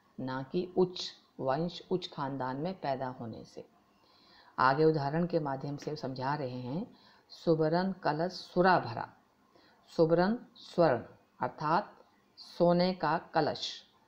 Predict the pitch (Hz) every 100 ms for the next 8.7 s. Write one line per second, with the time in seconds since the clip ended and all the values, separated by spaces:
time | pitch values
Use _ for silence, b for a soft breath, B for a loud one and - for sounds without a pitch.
0 | _ - 151 165 - 151 - 180 185 -
1 | B B B - 156 170 160 - - _
2 | 143 139 - 156 151 165 147 160 147 -
3 | - _ - 123 131 147 151 156 139 135
4 | - 139 139 156 220 - _ _ _ _
5 | b b _ 135 143 139 - 147 131 147
6 | 156 156 143 147 - 143 147 170 - b
7 | b b b 160 156 170 165 170 185 -
8 | 170 165 151 131 117 -